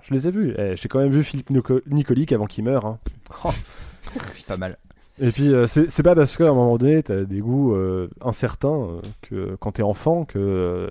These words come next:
Speaker 1: c'est comme ça toute ta vie. Je dis pas que forcément que j'ai des bons goûts, mais après, je suis
Speaker 2: Non, mais
Speaker 1: tourné vers des choses plus intéressantes, plus constructives.
Speaker 2: Alors, très sincèrement, alors, tu, je, je, je vais te, je vais te détailler un peu le cheminement que j'ai eu, parce que du coup, euh, je me suis réveillé en me rappelant qu'il restait un morceau à écouter.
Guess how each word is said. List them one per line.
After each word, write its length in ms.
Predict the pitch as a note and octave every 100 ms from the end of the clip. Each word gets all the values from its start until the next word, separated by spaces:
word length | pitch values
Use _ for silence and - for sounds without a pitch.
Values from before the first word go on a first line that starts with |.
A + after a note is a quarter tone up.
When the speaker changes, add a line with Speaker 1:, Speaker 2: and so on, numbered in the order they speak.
| -
Speaker 1:
c'est 160 | - -
comme 200 | F#2 F2+
ça 140 | B2
toute 180 | - -
ta 80 | C3+
vie. 100 | B2+
Je 80 |
dis 100 | G#2
pas 140 | G2 B2
que 100 | -
forcément 360 | B2 - C3+
que 60 | C3
j'ai 100 | A#2
des 100 | A#2
bons 160 | C3+ D3
goûts, 240 | D3+ F#3+
mais 200 | A#2+ F#2
après, 260 | F#2 C#3+ A#2+
je 100 | G#2+
suis 80 |
Speaker 2:
Non, 140 | E3 A#3
mais 120 | D3
Speaker 1:
tourné 180 | A2 C3+
vers 160 | A2+
des 80 | G#2
choses 200 | - C#3
plus 240 | - B2+ A#2
intéressantes, 640 | G#2 G#2+ F#2+ - D#3 D#3
plus 160 | - C3
constructives. 840 | A2+ - - - - C3 B2 G2 - - _ _ _
Speaker 2:
Alors, 320 | C#3 C3 A#2
très 220 | - F#3+
sincèrement, 680 | G#3 B3 - A3 E3+ C#3+ D3+
alors, 200 | A2+ F#2+
tu, 100 | - -
je, 120 | A#2
je, 140 | A#2 A#2
je 200 | A#2+ G2+
vais 100 | A2+
te, 420 | A2+ A2 G2+ G2 F#2+
je 100 | F#2+
vais 80 | G2+
te 40 |
détailler 400 | A2 A#2 C3+ D3
un 100 | D3
peu 120 | C3
le 120 | C#3
cheminement 440 | A2 - C#3 D3 D3+
que 60 |
j'ai 140 | A#2+ B2
eu, 160 | D#3
parce 120 | E3 -
que 100 | A2
du 140 | G2+
coup, 240 | - C3+
euh, 180 | G#2+ E2 -
je 100 | -
me 60 | A#2
suis 160 | -
réveillé 320 | B2 B2 C3+ C#3+
en 60 |
me 60 | A2
rappelant 240 | G#2 B2
qu'il 160 | A#2+ G#2
restait 220 | F#2+ -
un 60 | G#2
morceau 260 | G#2 -
à 60 | A#2
écouter. 320 | - -